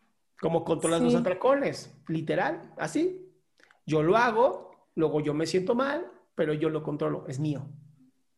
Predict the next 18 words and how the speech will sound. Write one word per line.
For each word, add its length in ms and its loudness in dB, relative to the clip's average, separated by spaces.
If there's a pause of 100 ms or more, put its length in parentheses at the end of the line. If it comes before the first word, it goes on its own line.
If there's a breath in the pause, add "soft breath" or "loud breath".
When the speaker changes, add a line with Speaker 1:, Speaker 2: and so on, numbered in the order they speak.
(1000)
Speaker 2:
Ok. 220 -10
Speaker 1:
Entonces, 440 -2
lo 60 4
único 220 2
que 100 2
necesitas 280 0
ahorita 440 2
es 120 0
darte 260 0
cuenta 440 0 (260 loud breath)
que 120 -2
no 200 2
necesitas 640 2
destruirte 840 2
para 200 2
volverte 380 2
a 80 -4
construir. 720 -2